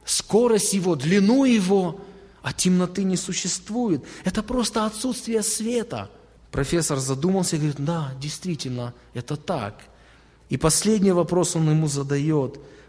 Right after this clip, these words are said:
«Профессор, а зло существует?» Профессор говорит: «Ну, вроде бы да. Посмотри, что творится в этом мире. Люди убивают, люди насилуют».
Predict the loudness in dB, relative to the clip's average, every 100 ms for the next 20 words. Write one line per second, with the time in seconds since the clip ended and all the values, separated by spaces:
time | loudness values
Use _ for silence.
0 | -4 -2 2 0 2 -2 -4 -10 -18 _
1 | _ _ _ _ _ _ _ _ _ -20
2 | -4 -2 0 2 2 2 -2 -2 -4 -4
3 | -2 -2 -2 -6 -14 -20 -20 -20 _ _
4 | _ _ _ _ _ _ _ -8 -6 -4
5 | -2 -2 -2 -2 -2 -2 0 0 -4 -6
6 | -6 -4 -6 -6 -6 -6 -6 -8 -12 -16
7 | -20 _ _ _ -2 0 -2 0 0 2
8 | 2 4 4 4 4 4 4 4 4 6
9 | 6 6 6 4 2 -6 0 4 6 6
10 | 4 4 4 4 6 4 4 4 4 4
11 | 4 2 2 2 2 4 2 0